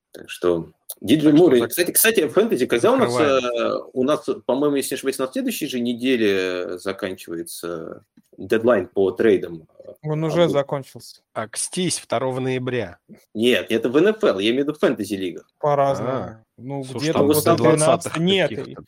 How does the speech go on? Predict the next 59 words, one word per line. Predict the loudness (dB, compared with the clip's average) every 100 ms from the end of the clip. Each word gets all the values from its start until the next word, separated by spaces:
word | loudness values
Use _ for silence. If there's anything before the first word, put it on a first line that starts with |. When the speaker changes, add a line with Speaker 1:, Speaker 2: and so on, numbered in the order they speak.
| _
Speaker 3:
Да, | 2 4
да, | 6 6
да, | 4
еще | 2 -2 -4 -4
до | -4
конца | -4 -2 -2
ноября | -2 -6 -2 -4
точно. | -4 -14 -16 -20 -20 _ -8
Speaker 1:
Еще | 0 0
до | 2
конца | 2 2 2
ноября | 2 2 2 0
можно. | -2 -6 -4
Ну, | -4
вот, | -2 -2
Speaker 3:
Да. | -2
Speaker 1:
если | -2 -2
у |
вас | -4 0
есть | -2 -2 -4
еще | 0 2
возможность, | 4 2 0 -2
мне |
кажется, | -2 -2 -4
Диджей | -10 -4 0
Мура | 2 2 2
надо | 0 -2
уже | -4 -4
продавать. | -6 -8 -8 -12 -16 _ _ -4
Уже | 0 2
даже, | 4 4 2 0 -2 -6 -2
если | 0 0
бы | 2 2
у |
меня | 4 2
щас | 0 -4
был | -4 -4
в |
одногодке | -4 -2 -2 -4 -6
Диджей | -14 -8 -4
Мур, | 0 0
я | -2
бы | -6
пытался | -10 -6 -6 -8
как-нибудь | -10 -10 -8 -10 -4
Speaker 2:
Да, | 0 2 4
Speaker 1:
найти | 2
Speaker 2:
можно | 0 0 0
Speaker 1:
партнера. | 0
Speaker 2:
воспользоваться | 2 2 2 2 -2 -4 -6 -6
как | -4 -2
раз | -2 -2 -4 -4
рассказами | -4 -4 0 0 0 -4 -6
про | -6 -4
то, | -4 -6
что | -8 -6 -6 -6
с | -4
Кэмом | -2 -2 -2
попрет, | -2 -2 0 0 0 -8